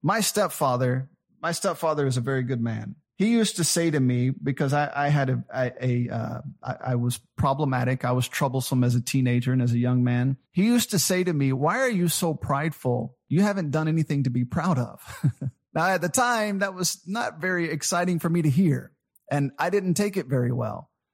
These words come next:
Looking back on it now, it made unbelievably perfect sense. If you haven't accomplished anything in life, what is there to esteem? And if you are not a productive member of society in some way,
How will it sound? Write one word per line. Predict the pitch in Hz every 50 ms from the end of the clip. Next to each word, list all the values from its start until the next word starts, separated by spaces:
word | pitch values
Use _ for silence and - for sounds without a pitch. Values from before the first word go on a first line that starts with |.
| _ _ -
Looking | 135 165 190 - - 165 143 131
back | 123 160 170 190 185 - 185
on | 170 151
it | 143 131 - -
now, | 147 165 190 214 208 190
it | 170 139
made | 147 151 147 147 143 139 127 - - _ _ _ _ -
unbelievably | 160 202 226 226 202 185 165 180 202 196 170 165 143 151 151 135
perfect | - - 190 180 - - 151 -
sense. | - - - 156 131 113 92 - - - - - - _ _ _ _ -
If | 170 165
you | 208 214
haven't | 214 240 254 226 240 202
accomplished | 185 - - 214 202 214 202 190 165 - - - - 139 -
anything | - 160 165 156 139 147 143 139 135
in | 131 123
life, | 123 120 113 110 113 120 123 - - -
what | - 120 143 196 208
is | 240 214 -
there | 208 208 196
to | - - 202 185
esteem? | 165 147 - - - 175 175 143 123 - - _ - _ _ _ -
And | - 160 180
if | 185 151
you | 180 202 190
are |
not | 180 202 220 226
a | 226
productive | - - 202 156 143 185 196 202 - - 220 185 151 151
member | 151 175 196 208 196 175 170 160
of | 151 139 -
society | - 156 139 - - 175 165 180 196 196 185 151 139 135
in | 131 131
some | 123 - - - 240 254 254 208
way, | 160 160 175 170 127 113 - -